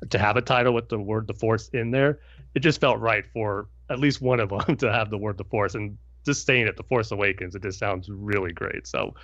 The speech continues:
right off the bat, the title for, I remember when it got a reveal, like, it just got me really excited to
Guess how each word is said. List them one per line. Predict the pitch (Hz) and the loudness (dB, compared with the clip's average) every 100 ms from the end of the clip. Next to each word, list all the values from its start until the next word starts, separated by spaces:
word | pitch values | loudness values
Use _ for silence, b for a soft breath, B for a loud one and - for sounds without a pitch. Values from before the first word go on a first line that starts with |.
| b b b - - | b b b -20 0
right | 139 | 2
off | 135 - | 2 0
the | |
bat, | 104 95 - | -2 -2 -2
the | |
title | - 113 104 | 0 2 2
for, | 107 | 0
I | |
remember | 113 123 | 0 0
when | 110 | 0
it | 104 | 0
got | 113 101 | 0 0
a | |
reveal, | 95 92 104 90 | -4 -4 -4 -4
like, | 95 95 | -6 -6
it | |
just | 101 - | -10 -2
got | 120 - | -2 -2
me | 98 | -6
really | 98 110 104 95 | -6 -2 -2 -4
excited | 87 - 101 95 92 | -8 -4 -2 -2 -4
to | - 92 | -8 -8